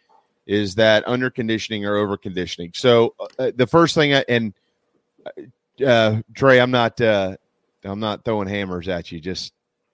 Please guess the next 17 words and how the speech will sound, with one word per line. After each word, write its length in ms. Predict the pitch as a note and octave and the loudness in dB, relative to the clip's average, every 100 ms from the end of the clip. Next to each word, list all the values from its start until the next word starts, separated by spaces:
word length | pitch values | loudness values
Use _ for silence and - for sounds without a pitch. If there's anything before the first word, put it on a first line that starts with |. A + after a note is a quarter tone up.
| - | -14
hang, 220 | F#2+ G2 | -12 -10
hang 240 | G2+ G2 G2 | -8 -8 -8
with 220 | F#2+ - | -8 -10
me 120 | F#2 | -10
here. 320 | F2+ F2+ F2 - _ _ | -6 -6 -6 -10 _ _
The 100 | G2 | -6
first 280 | - C3 - | 2 2 4
question 320 | B2+ A2 A2+ | 2 2 2
I 100 | G#2+ | 4
would 120 | G#2+ G2+ | 4 4
ask 360 | G2 G2 - | 2 0 -4
is, 180 | F2+ - _ _ - | -8 -8 _ _ -12
who 200 | F3+ D#3+ | -10 -6
blamed 360 | C3 B2+ A2+ | -4 -2 -2
it 100 | G2+ | -2
on 180 | G2 F#2 | -2 -4
conditioning? 720 | F2 F#2 F2+ E2+ E2+ A#1 A#1 | -6 -8 -6 -8 -10 -14 -16